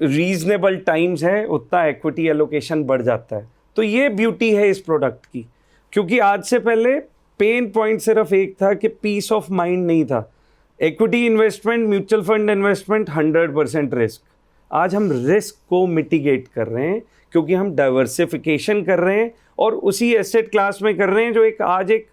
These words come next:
हाउसहोल्ड के पास हमेशा से रहता है। आज हमारे घरों में, हमारे फैमिलीज में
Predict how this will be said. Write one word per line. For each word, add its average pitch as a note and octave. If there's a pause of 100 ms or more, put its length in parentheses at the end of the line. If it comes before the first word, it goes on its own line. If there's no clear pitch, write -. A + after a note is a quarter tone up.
(280)
हाउसहोल्ड G3
के G3
पास G#3+
हमेशा F#3
से G3+
रहता D#3
है। G#2+ (280)
आज F#3
हमारे G3+
घरों F3+
में, G3 (280)
हमारे F3 (360)
फैमिलीज F3
में G3